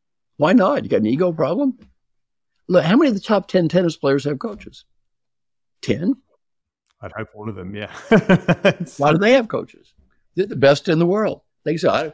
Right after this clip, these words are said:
Speaker 1: why do I need a coach? I'm the best in the world." They've got multiple coaches.
Speaker 2: So it's just, it's fascinating, isn't it? So talk about the, um, talk about, so you talked about the ego as being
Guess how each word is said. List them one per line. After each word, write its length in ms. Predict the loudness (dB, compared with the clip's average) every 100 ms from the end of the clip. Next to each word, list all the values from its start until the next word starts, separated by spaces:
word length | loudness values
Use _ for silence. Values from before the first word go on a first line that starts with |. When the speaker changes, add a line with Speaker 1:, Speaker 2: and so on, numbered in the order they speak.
| 0
Speaker 1:
why 160 | 4
do 80 | 4
I 120 | 6
need 180 | 6 4
a 60 | 2
coach? 300 | 2 0 2
I'm 140 | 2
the 80 | 4
best 240 | 4 2
in 100 | 0
the 80 | 0
world." 220 | 0 -2 -4 _ -10
They've 140 | -6
got 160 | 0 0
multiple 680 | 2 2 2 -2 -4 -4 -4
coaches. 540 | -8 -12 -18 -20 -20 _ _ _ _ _ _ _ _ _ _ _ _ _ _ _ _
Speaker 2:
So 80 | -2
it's 160 | 0 0
just, 140 | 0
it's 160 | 0 2
fascinating, 380 | 0 -2 -6
isn't 140 | -8 -8
it? 100 | -4
So 100 | -2
talk 220 | 0 -2
about 260 | 0 -2 0
the, 220 | 2 2
um, 260 | 2 -2 -10 _ _ _ _ _ _ _ _
talk 180 | -10 -4
about, 380 | 2 4 2 -2
so 60 | 0
you 60 |
talked 140 | 2 4
about 200 | 2 -2
the 80 | -4
ego 520 | -2 2 0 0 -4
as 180 | -8 -8
being 640 | -6 -4 -6 -8 -10